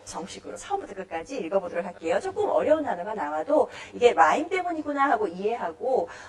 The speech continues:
어, 그렇게 너무 단어를 외우는데 이렇게 치중하지 않으셔도 됩니다. 그냥 전반적인 분위기를 보셔도 괜찮아요. 자, 영어로 읽어볼게요. Watch me hop.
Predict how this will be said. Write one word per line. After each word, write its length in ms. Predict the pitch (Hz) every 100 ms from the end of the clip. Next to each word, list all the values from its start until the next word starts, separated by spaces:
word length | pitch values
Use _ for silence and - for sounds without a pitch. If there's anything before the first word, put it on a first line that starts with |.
| -
어, 340 | 175 165 160 302
그렇게 180 | 285 302
너무 420 | 196 269 415 427
단어를 680 | - 208 233 247 247 302 294
외우는데 720 | 185 240 254 226 175 196 190
이렇게 180 | 170 185
치중하지 480 | - 427 392 -
않으셔도 380 | - - - 208
됩니다. 360 | - 196 - 202
그냥 120 | 208
전반적인 560 | 196 196 196 226 226 247
분위기를 640 | 233 233 285 190 190 311 - -
보셔도 280 | - 185 175
괜찮아요. 520 | 202 185 - 92 - -
자, 160 | -
영어로 480 | 165 170 165 208 349 - - _ - - _ _
읽어볼게요. 720 | 196 185 190 180 170 170 254 339 - - - - _ -
Watch 400 | 302 403 - 202
me 220 | 254 320 -
hop. 200 | - -